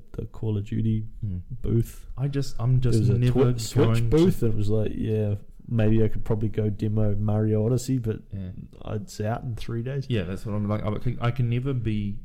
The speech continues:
Speaker 2: part of, um, like a, a, a cultural thing or just a, a, a hobby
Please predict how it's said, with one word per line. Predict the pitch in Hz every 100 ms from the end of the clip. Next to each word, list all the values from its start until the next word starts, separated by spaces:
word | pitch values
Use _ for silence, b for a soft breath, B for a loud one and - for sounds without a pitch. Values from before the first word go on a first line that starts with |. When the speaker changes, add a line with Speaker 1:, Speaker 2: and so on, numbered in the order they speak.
| -
Speaker 2:
part | - 101 98 -
of, | 104 92 90 - - - - -
um, | 95 87 78 55 - - - -
like | 92 85
a, | 85 - - - B B B 85
a, | 80 - -
a | 98 92 - - -
cultural | 107 - - 98 87
thing | - 101 87
or | 85 92
just | 85 -
a, | 90 78 - 82 - - - - - -
a, | - - - -
a | 95
hobby | - 107 87 82 87